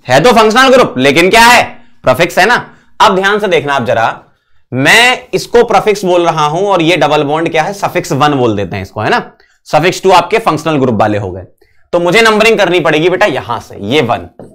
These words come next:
ये टू, ये थ्री, ये फ़ोर, ये फ़ाइव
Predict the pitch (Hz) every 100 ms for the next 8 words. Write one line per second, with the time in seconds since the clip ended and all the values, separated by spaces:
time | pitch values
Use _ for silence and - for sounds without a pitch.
0 | _ _ _ _ _ _ _ _ _ _
1 | 101 127 160 123 101 - _ _ _ _
2 | _ _ _ _ 101 107 160 - 113 85
3 | _ _ _ _ _ _ _ 104 110 165
4 | 160 123 95 - _ _ _ _ _ -
5 | 101 107 160 - 139 170 220